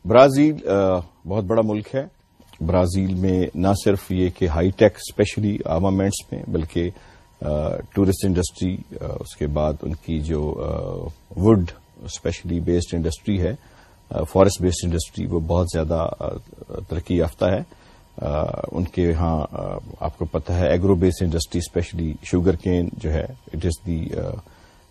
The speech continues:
prime، آ، grow، آ، گ-، growing thing there and، آ، آ، جو اس کی sugar is the end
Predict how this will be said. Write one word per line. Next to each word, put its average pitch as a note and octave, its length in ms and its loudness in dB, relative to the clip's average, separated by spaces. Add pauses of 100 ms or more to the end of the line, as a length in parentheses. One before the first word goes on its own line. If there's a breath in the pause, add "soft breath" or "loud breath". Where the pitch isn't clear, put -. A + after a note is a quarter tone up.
(160)
prime، G2 300 2
آ، - 40 -4
grow، F#2+ 680 2
آ، D2+ 360 0
گ-، D2+ 480 -4
growing G2+ 220 2 (120)
thing G2 160 -2
there G2+ 400 0
and، D#2+ 160 -4
آ، D2 200 -6 (360)
آ، C#2 280 -8
جو E2 300 -4
اس E2+ 180 -10
کی D#2 140 -10
sugar G#2 460 6 (260)
is - 220 -8
the F2 80 -2
end G2 80 0